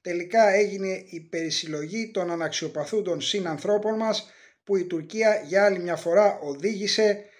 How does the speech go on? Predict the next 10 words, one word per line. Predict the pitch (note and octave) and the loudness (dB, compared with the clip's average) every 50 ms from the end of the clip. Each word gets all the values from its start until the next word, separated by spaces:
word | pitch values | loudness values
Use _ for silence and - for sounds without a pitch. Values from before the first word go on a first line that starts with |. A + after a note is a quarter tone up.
| _ _ _ - | _ _ _ -10
να | E3 F3 G3 G3+ F#3+ F#3 F#3 - - - | -2 2 4 4 4 2 -2 -12 -20 -20
κινδυνεύουν | - - E3+ E3 D#3 D3 D3 D3+ F3 G3 G3 F#3 F#3 G3 F#3+ F3+ - - | -12 -10 -8 -8 -6 -6 -4 0 4 4 4 4 4 0 -2 -2 -8 -10
στα | - - - - G#3 G3 F#3+ F#3 - - | -8 -8 -4 2 4 4 4 4 2 0
παγωμένα | E3+ E3+ D#3 D#3 D#3+ D#3+ F3 F#3 F#3+ F#3+ F#3 F3+ | 0 0 0 0 -2 0 2 0 2 2 2 0
αυτή | F3 F3+ - | 0 -2 -6
τη | F3 - D#3+ | -10 -10 -10
στιγμή | - - D#3 D3 E3+ F#3 F#3 F#3+ F#3 - | -10 -8 -8 -6 -6 -6 -6 -6 -8 -8
νερά | D#3+ D#3 D#3 D#3 E3+ F#3 F#3+ F#3 F#3 - - _ | -8 -4 -2 2 4 4 4 4 2 -4 -14 _
του | - F3 | -4 0
Εύρου. | G3+ A3+ A3+ G#3+ F3+ F3 D#3 C#3 A#2+ - | 2 4 4 4 2 0 -4 -4 -6 -10